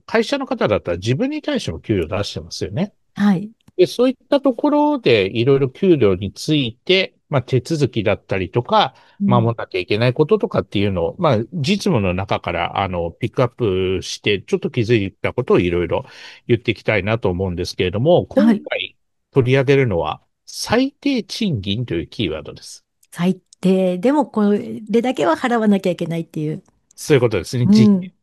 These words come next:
Speaker 1: ですね。最低の時給っていうのが、毎年どんどん今上がってってるんですよね。
Speaker 2: うん。
Speaker 1: で、まあ、昔々、まあ、私が学生時代の頃って、多分コンビニとかだったら時給七百円とかそんな感じでしたよ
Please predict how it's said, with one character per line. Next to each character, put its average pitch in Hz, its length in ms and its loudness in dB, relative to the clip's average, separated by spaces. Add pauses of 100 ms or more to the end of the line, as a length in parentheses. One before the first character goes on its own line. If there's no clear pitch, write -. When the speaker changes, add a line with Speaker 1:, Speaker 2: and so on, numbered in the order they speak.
Speaker 1:
で 139 100 0
す - 160 -14
ね。 101 240 -4 (100)
最 156 360 -2
低 156 200 0
の 151 140 2
時 117 180 -4
給 139 180 2
っ 131 40 2
て 139 160 0
い 135 40 4
う 127 40 2
の 92 100 -2
が、 80 220 -6 (320)
毎 175 180 2
年 208 280 0
ど 226 120 4
ん 208 80 0
ど 101 140 2
ん 87 100 -4
今 85 240 -4
上 90 60 -4
が 117 80 2
っ - 100 -4
て 262 100 -4
っ - 40 -4
て - 180 -2
る 78 180 -6
ん 80 40 -14
で 80 80 -8
す - 120 -8
よ 87 60 -4
ね。 151 220 -4 (100)
Speaker 2:
う 190 80 4
ん。 208 500 4
Speaker 1:
で、 156 380 0
ま 185 220 2
あ、 - 20 2 (160)
昔 202 520 2
々、 226 140 -2 (500)
ま 156 160 2
あ、 117 40 6
私 135 400 4
が 190 140 6
学 131 300 2
生 180 280 6
時 165 160 -4
代 117 220 2
の 82 100 -10
頃 90 340 -6
っ - 120 -20
て、 80 260 -4 (460)
多 208 100 2
分 101 200 -2
コ - 180 -2
ン 214 80 0
ビ 226 120 0
ニ 226 140 0
と 208 140 0
か 117 100 4
だ 87 100 -2
っ 76 60 -8
た - 80 -4
ら 82 100 -4
時 101 220 -8
給 135 500 2
七 110 300 -2
百 165 280 0
円 82 100 -4
と 90 100 -6
か - 80 -18
そ - 160 -2
ん 117 80 0
な 113 80 2
感 135 220 2
じ 127 160 4
で 117 140 2
し - 180 -20
た - 80 -2
よ - 80 -4